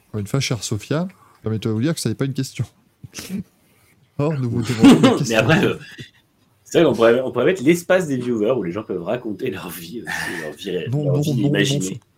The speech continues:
Speaker 1: non, ça, non, ça ira, s'il vous plaît.
Speaker 2: <laughs>
Speaker 1: On a, on a Mohamed Bibin Soul Ayem qui nous dit : Avez-vous une
Speaker 2: Vache.
Speaker 1: meilleure qualité d'image de ma prestation dans la Renault F un ? Non, malheureusement, mais je ne désespère pas d'en trouver une version H D.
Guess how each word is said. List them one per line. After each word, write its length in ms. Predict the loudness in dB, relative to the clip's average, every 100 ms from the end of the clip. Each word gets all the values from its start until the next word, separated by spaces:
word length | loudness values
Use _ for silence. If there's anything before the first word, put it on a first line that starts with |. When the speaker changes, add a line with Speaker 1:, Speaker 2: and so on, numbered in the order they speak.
| -6
Speaker 1:
non, 120 | -4
ça, 140 | -2
non, 60 | -4
ça 40 | -4
ira, 40 | -4
s'il 220 | -6 -6
vous 140 | -6 -4
plaît. 180 | -4 -6 -6 -8 -12 _
Speaker 2:
<laughs> 80 | 0 2 0 -4 _ _ -20 _ _ _ _ _ _ _ _ _ _ _ -6
Speaker 1:
On 140 | -4 -2
a, 40 | -6 -8 -6
on 120 | -4
a 100 | -2
Mohamed 580 | 0 0 0 0 -2 -4
Bibin 640 | -6 -4 -2 0 0 0
Soul 360 | -2 -2 -2 -2
Ayem 400 | -2 0 -2 -2 -6 _ _ _ _ _ _ _ _ _ -14 -14 -16 -18 -16 -14 -14 -16 -20 _
qui 100 | -4
nous 40 |
dit : 140 | -4 -2
Avez-vous 320 | -2 -2 -2
une 60 | -2
Speaker 2:
Vache. 80 | -2
Speaker 1:
meilleure 180 | -2
qualité 260 | -2 -2 -2
d'image 280 | -2 -2 0
de 80 | -2
ma 80 |
prestation 460 | -2 -4 -4 -4 -2
dans 80 | -2
la 80 | -2
Renault 320 | -2 -2 -2
F 100 | -2
un ? 200 | -4 -6 _ -8
Non, 200 | -6 -6
malheureusement, 420 | -8 -4 -4 -4 -4
mais 100 | -4
je 100 | -4
ne 60 |
désespère 340 | -4 -6 -6 -6
pas 120 | -6
d'en 100 | -6
trouver 220 | -4 -4
une 60 | -4
version 240 | -4 -4
H 80 | -2
D. 180 | -2 -6